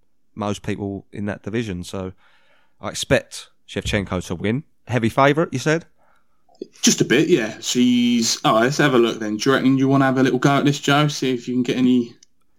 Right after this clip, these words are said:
Speaker 1: Well, you said just
Speaker 2: anywhere
Speaker 1: a
Speaker 2: near close to this.
Speaker 1: You said just a bit, so obviously she's a huge favourite. Um, I was thinking ten, but I'm gonna go even bigger, and I'm gonna go sixteen to one on.
Speaker 2: You overrate yourself there, Joe.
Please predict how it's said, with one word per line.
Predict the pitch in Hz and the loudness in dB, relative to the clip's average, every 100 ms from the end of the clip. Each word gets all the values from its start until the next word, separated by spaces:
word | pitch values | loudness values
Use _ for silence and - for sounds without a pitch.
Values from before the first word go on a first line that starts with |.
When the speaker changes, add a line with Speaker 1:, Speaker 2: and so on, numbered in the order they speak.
| - | 0
Speaker 1:
Well, | 127 110 | 2 2
you | 110 | 0
said | - 151 143 | 0 0 2
just | 147 | 2
Speaker 2:
anywhere | 139 131 | 2 2
Speaker 1:
a | |
Speaker 2:
near | 147 143 | 2 2
close | - 139 135 - | -2 -6 -6 -6
to | 135 | -6
this. | 139 - - | -8 -10 -16
Speaker 1:
You | - | -16
said | - 135 | -6 -4
just | 135 - | -4 -6
a | 110 | -6
bit, | - 123 - | -4 -4 -4
so | - 110 | -4 0
obviously | 123 104 - 104 131 | 0 -2 -8 -6 -6
she's | - 110 | -8 -6
a | 98 95 92 | -4 -6 -8
huge | - - 139 123 117 - | -16 -6 -2 -2 -2 -8
favourite. | 82 87 90 131 - _ _ _ _ _ _ _ _ | -12 -10 -8 -8 -10 _ _ _ _ _ _ _ _
Um, | - 101 101 101 98 95 _ - | -12 -8 -8 -8 -10 -12 _ -14
I | |
was | 107 - | -12 -8
thinking | 160 127 | -8 -8
ten, | - 147 120 95 | -6 -2 -2 -2
but | 95 | -6
I'm | 110 | -8
gonna | 151 | -10
go | 135 135 | -8 -6
even | 123 113 - | -6 -8 -6
bigger, | 127 95 | -6 -4
and | 101 | -4
I'm | 117 | -4
gonna | 120 | -6
go | 110 110 110 104 _ _ _ _ _ _ | -6 -6 -6 -10 _ _ _ _ _ _
sixteen | - - - - - - 139 131 | -16 -10 -8 -6 -8 -4 -2 -2
to | - | -4
one | 127 120 120 120 | -4 -4 -4 -4
on. | 113 101 87 85 _ _ _ _ - - _ - | -4 -4 -6 -16 _ _ _ _ -20 -20 _ -20
Speaker 2:
You | - 110 | -10 -4
overrate | 120 123 113 110 | 2 2 2 0
yourself | - 113 - | -2 -2 0
there, | 107 | -2
Joe. | 98 110 107 | 0 -2 -2